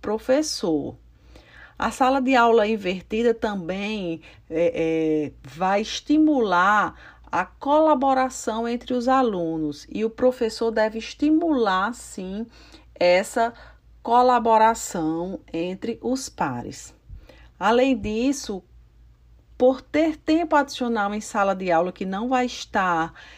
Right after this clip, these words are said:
eh, vinculada à exposição de conteúdos, vai, isso vai permitir que o professor, ele possa aprofundar conceitos, realizar experimentos, explorar temas novos, eh,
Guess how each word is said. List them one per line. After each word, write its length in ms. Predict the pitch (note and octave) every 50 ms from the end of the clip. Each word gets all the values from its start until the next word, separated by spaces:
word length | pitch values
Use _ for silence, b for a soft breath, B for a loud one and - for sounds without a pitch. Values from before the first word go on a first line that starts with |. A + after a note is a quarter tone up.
| B B _
eh, 280 | - E3 E3+ E3+ E3+ E3+
vinculada 840 | E3+ F3+ B3 C4 C#4 C4 - C4+ B3 A3+ A3 G3+ G#3 A3+ A#3 G#3+ G3+
à 40 |
exposição 680 | G#3 - - - F3 F3+ E3 F3 F3 - - F#3 F3 F3+
de 160 | F3 F3+ F3
conteúdos, 1120 | - - - F3 F3 E3 - E3 E3 F3 G#3+ A#3 C4 C4+ C4 A3 F#3+ F3+ E3 - - b b b b b b b b
vai, 200 | - F3 G3 F#3+ - -
isso 240 | G3+ A#3+ A#3+ -
vai 120 | B3+ B3+ B3+
permitir 440 | B3+ B3+ C4 B3+ B3 B3+ - B3+ B3
que 100 | - C4
o 60 | C4
professor, 460 | C4 - A3+ A#3+ A#3+ A3 A3 - -
ele 120 | A3 A#3
possa 640 | A#3 - - G#3+ G#3 G#3+ A3+ A#3+ B3+ B3+ - C4+ C4+ B B B B B
aprofundar 720 | B G#3 - - G3+ G3+ - - G3 F#3+ F3 E3 E3+ E3+
conceitos, 760 | - F#3+ G#3+ A#3 - - - A3 G3 F#3 F#3 F#3 F3+ F3+ -
realizar 540 | - G3+ G3 E3 E3 E3 E3+ D#3+ F3 E3+ E3+
experimentos, 840 | E3 E3+ - - F3 D#3+ E3+ F3 G3 G3 F#3 F3 E3+ E3 E3 D#3+ -
explorar 480 | - - - G#3 G3 F#3+ F3+ E3 E3 E3
temas 480 | - F3 D3+ D#3+ F3 F#3+ G#3 G#3+ A3
novos, 800 | G#3 G3+ F#3 E3+ E3 D#3+ D#3+ D#3 D#3+ D#3+ D3+ D3+ D#3 D#3+ - - B B B B B B _
eh, 420 | D#3+ D#3+ D#3+ D#3+ D#3+ D#3+ E3 D#3+